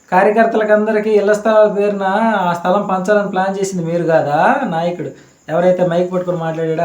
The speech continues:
ఆ నాయకుడికి చెప్తున్నా, మీరు కాదా? ఆలోచించండి. సింగపురం ప్రజలు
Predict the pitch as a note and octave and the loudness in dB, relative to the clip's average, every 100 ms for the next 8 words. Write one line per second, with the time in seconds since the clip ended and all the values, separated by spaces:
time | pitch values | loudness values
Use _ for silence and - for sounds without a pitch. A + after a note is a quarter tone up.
0 | D#3 D3+ D#3+ E3 D#3 C#3 C3 - B2+ - | -2 -2 -4 -4 -4 -6 -10 -12 -16 -18
1 | _ _ _ _ _ _ _ _ _ _ | _ _ _ _ _ _ _ _ _ _
2 | D#3 D#3+ D#3+ D#3+ D#3 E3+ C#4+ G4+ - _ | -4 0 2 2 2 2 0 -4 -14 _
3 | _ _ _ _ D3+ G3 G#3 F#3 D#3 D3 | _ _ _ _ -4 -2 -2 -6 -10 -14
4 | - _ _ _ _ _ - E3 E3+ G#3+ | -18 _ _ _ _ _ -16 -10 -2 -2
5 | G#3 F3+ F#3 | 0 0 4